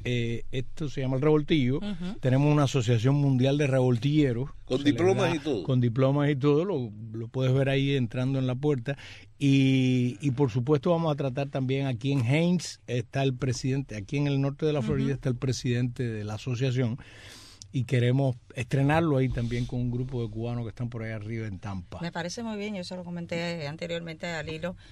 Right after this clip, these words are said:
Speaker 2: hacerlo así de forma
Speaker 1: ¿Y de dónde lo
Speaker 2: mundial.
Speaker 1: conocías tú a él?
Speaker 2: El Facebook es maravilloso, ¿tú
Speaker 1: Ah,
Speaker 2: sabes?
Speaker 1: ya, lo conociste por Facebook, ya,
Speaker 3: Es
Speaker 1: ya.
Speaker 3: tan maravilloso que yo me puse y me quité.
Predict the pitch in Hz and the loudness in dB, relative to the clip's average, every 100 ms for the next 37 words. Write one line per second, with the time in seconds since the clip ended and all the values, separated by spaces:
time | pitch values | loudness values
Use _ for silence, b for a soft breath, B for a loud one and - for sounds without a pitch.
0 | B 170 180 180 175 180 175 - 175 170 | B -8 -6 -4 -4 -4 -6 -6 -8 -8
1 | 156 180 175 170 135 139 156 175 170 160 | -8 -8 -8 -2 2 2 2 2 2 0
2 | 143 165 165 143 151 156 160 214 - B | -2 -2 -4 -6 -6 -6 -6 -10 -16 B
3 | B B 202 185 - 220 240 233 233 247 | B B -6 -6 -4 -4 -4 -4 -6 -8
4 | 233 196 170 175 180 - 151 131 131 110 | -8 -8 -8 -8 -10 -8 0 2 4 2
5 | 92 90 92 117 113 120 117 151 135 143 | -2 -6 -4 0 4 6 6 4 2 2
6 | 123 - 98 92 - - 104 101 110 - | 0 -2 -10 -10 -14 -18 -14 -10 -10 -8
7 | 113 110 107 120 127 151 151 143 147 147 | -6 -2 0 0 2 0 0 -2 -2 -6
8 | 143 143 123 113 104 | -6 -6 -8 -8 -10